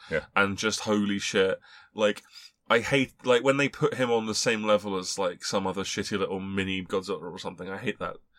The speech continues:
Speaker 2: You know,
Speaker 1: Hmm.
Speaker 2: when these monsters clash, the only thing the humans should be doing is getting the fuck out of their way. <laughs>
Speaker 1: Yeah, yeah,
Speaker 2: It's the only
Speaker 1: yeah.
Speaker 2: thing they should be doing. And it seems like they're kind of understanding that, you
Speaker 1: Hmm.
Speaker 2: know,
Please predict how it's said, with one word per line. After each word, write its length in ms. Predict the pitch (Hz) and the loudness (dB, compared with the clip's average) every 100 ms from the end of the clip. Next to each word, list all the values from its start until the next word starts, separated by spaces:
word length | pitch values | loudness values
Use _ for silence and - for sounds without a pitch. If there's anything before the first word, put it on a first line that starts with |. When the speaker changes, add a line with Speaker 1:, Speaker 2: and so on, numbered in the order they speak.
| - - | -20 -6
Speaker 2:
You 120 | 104 | 0
know, 180 | 92 90 - | 0 0 0
Speaker 1:
Hmm. 180 | 220 202 | 4 8
Speaker 2:
when 180 | 127 147 | 8 8
these 220 | 147 127 | 4 4
monsters 460 | 135 110 - 110 - | 2 2 -2 -4 -6
clash, 800 | - - 123 92 - - - - _ _ _ _ _ _ _ _ - | -8 0 4 4 4 -2 -6 -6 _ _ _ _ _ _ _ _ 0
the 140 | 123 | 8
only 180 | 127 131 | 8 8
thing 140 | 117 123 | 2 -2
the 100 | 104 | 0
humans 320 | 113 107 95 | 0 0 -2
should 180 | - 104 | -2 -2
be 80 | |
doing 200 | 101 101 | -2 -2
is 80 | 98 | -2
getting 180 | 113 104 | -4 -4
the 80 | 104 | -6
fuck 320 | - 104 - | -4 -6 -4
out 60 | 104 | -6
of 120 | 98 | 0
their 120 | 95 | 4
way. 160 | 107 104 | 4 6
<laughs> 240 | - - | 4 4
Speaker 1:
Yeah, 240 | 170 151 110 | 12 12 12
yeah, 120 | 131 | 12
Speaker 2:
It's 100 | 117 | 12
the 120 | 151 135 | 12 10
only 220 | 135 131 | 10 8
Speaker 1:
yeah. 60 | - | 6
Speaker 2:
thing 120 | 123 | 4
they 80 | 113 | 0
should 200 | 110 104 | 0 -2
be 80 | |
doing. 260 | 101 95 - - - - | 0 -2 -6 -16 -6 0
And 120 | 120 | 2
it 100 | 123 | 2
seems 300 | 143 135 135 | 0 0 4
like 200 | 123 107 | 4 6
they're 140 | 117 | 2
kind 340 | - 123 117 107 | 2 0 0 0
of 120 | 104 | -2
understanding 560 | 98 98 104 98 95 95 | -4 0 0 0 -2 -8
that, 200 | 95 - - | -10 -10 0
you 80 | 120 | 2
Speaker 1:
Hmm. 60 | |
Speaker 2:
know, 120 | 95 | 2